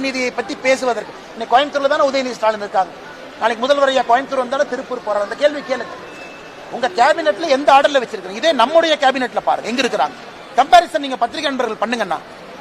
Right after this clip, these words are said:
பி ஜே பியினுடைய அமைச்சர்களும் திமுகவினுடைய அமைச்சர்களும் சும்மா வாய்கிழிய பாரதிய ஜனதா கட்சி பட்டியலினத்துக்கு எதிரி,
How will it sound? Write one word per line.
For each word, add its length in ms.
பி 160
ஜே 160
பியினுடைய 300
அமைச்சர்களும் 540
திமுகவினுடைய 640
அமைச்சர்களும் 440
சும்மா 220
வாய்கிழிய 480
பாரதிய 300
ஜனதா 340
கட்சி 200
பட்டியலினத்துக்கு 680
எதிரி, 200